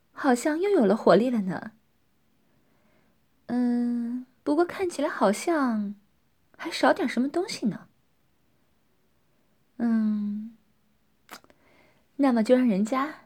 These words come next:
来帮你一把好了。哼，变态先生，来吧，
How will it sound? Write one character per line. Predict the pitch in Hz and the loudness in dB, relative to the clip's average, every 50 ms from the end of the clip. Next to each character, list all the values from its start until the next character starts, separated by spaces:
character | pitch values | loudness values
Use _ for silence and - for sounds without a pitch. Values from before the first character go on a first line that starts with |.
| _ _ _ | _ _ _
来 | - 294 | -2 0
帮 | 294 - 359 415 494 | 0 0 -4 -6 -4
你 | 480 381 269 | 0 2 4
一 | 226 | 4
把 | - 190 | 4 4
好 | 220 220 - 190 | 2 2 0 0
了。 | - - 226 233 - _ _ _ _ _ _ _ _ _ _ _ _ _ _ - | 0 0 -2 -6 -10 _ _ _ _ _ _ _ _ _ _ _ _ _ _ -20
哼， | - 440 440 - _ _ _ _ _ _ _ _ _ _ _ _ _ _ _ _ _ _ _ _ _ _ _ _ _ _ _ _ _ _ _ _ _ | -16 -16 -16 -16 _ _ _ _ _ _ _ _ _ _ _ _ _ _ _ _ _ _ _ _ _ _ _ _ _ _ _ _ _ _ _ _ _
变 | - 277 254 | 2 2 4
态 | 262 247 | 4 2
先 | 240 240 - 262 262 | 2 2 2 2 2
生， | 262 - 269 226 208 190 190 214 214 - - _ _ _ _ _ _ _ _ _ _ _ _ _ _ _ _ _ _ _ _ | 4 4 4 6 6 6 4 2 -2 -8 -14 _ _ _ _ _ _ _ _ _ _ _ _ _ _ _ _ _ _ _ _
来 | - 254 233 240 | 2 4 6 6
吧， | 262 311 359 359 - | 6 4 0 0 -8